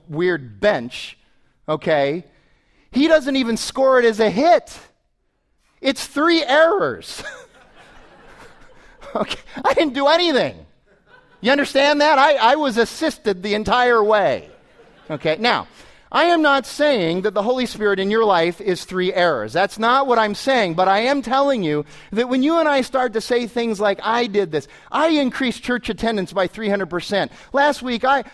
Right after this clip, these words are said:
I led sixteen people to Jesus Christ." Come on, you and I need to get some perspective. It's God in us doing this, and, and Jesus understands that. And so he gives us the power to do this because he knows that we can't do this without him.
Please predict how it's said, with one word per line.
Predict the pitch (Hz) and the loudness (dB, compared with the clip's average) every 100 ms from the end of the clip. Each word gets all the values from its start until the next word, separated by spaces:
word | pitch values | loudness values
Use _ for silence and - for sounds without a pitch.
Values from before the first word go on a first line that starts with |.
| - | -2
I | 311 320 | 0 2
led | 269 233 180 | 2 0 -2
sixteen | - 277 - - 247 214 | -8 -8 -8 -6 -4 -4
people | 196 226 190 165 | -2 -4 -4 -4
to | 156 | -4
Jesus | 165 185 156 - | -4 -4 -4 -6
Christ." | - 160 123 - | -2 -2 -2 -10
Come | - 196 | -6 -4
on, | 147 107 113 | -4 -6 -6
you | 220 214 | -4 -2
and | 147 | -2
I | 120 | -4
need | 123 120 | -6 -6
to | |
get | 113 113 | -6 -6
some | 110 101 | -8 -16
perspective. | 92 - 92 85 - - _ _ _ _ _ _ _ _ | -18 -14 -14 -14 -20 -20 _ _ _ _ _ _ _ _
It's | - 262 170 | -4 -4 -4
God | 170 220 240 | -4 -2 -2
in | 196 185 | -2 -4
us | 202 233 - | -6 -8 -8
doing | 147 185 226 190 | -6 -4 -2 -2
this, | 135 101 - | -4 -6 -4
and, | 185 180 - - | -4 -6 -12 -8
and | 214 220 170 | -4 -4 -4
Jesus | 170 311 320 269 226 | 0 0 0 -4 -6
understands | 226 220 208 - - 262 294 302 214 | -6 -4 -6 -8 -4 -2 0 -2 -2
that. | 139 92 - - - _ _ _ _ _ _ _ _ _ _ _ _ _ _ _ | -6 -8 -12 -20 -20 _ _ _ _ _ _ _ _ _ _ _ _ _ _ _
And | 160 | -8
so | - 185 | -4 -4
he | 170 | -4
gives | 143 226 294 294 | -4 -4 -4 -6
us | 262 | -8
the | - 226 | -8 -10
power | - 208 208 196 | -6 -2 0 -2
to | |
do | 170 175 233 | -4 -4 -4
this | 190 156 | -4 -6
because | 156 165 190 | -10 -6 -6
he | 190 | -4
knows | 185 202 262 247 | -2 -2 -2 -4
that | 196 | -10
we | 180 | -12
can't | 175 196 196 170 | -10 -6 -6 -6
do | 185 | -6
this | 175 - | -6 -8
without | 156 - 120 143 | -12 -12 -10 -10
him. | 104 95 71 | -10 -16 -18